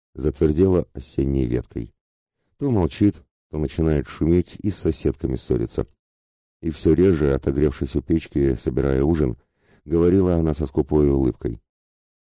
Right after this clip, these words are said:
«Вот, титушка, какой ты большой стал. Придёт наш папка и не узнает тебя».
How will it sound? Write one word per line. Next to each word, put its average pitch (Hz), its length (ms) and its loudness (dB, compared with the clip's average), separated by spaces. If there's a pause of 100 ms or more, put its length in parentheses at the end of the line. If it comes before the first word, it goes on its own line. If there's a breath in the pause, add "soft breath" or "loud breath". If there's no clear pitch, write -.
(140)
«Вот, 90 260 0
титушка, 80 680 -2
какой 80 260 -2
ты 78 120 0
большой 71 380 0
стал. 67 340 -4 (520)
Придёт 101 400 0
наш 76 180 -2
папка 64 400 -4 (160)
и 90 80 -4
не 92 100 2
узнает 69 480 0
тебя». 65 320 -2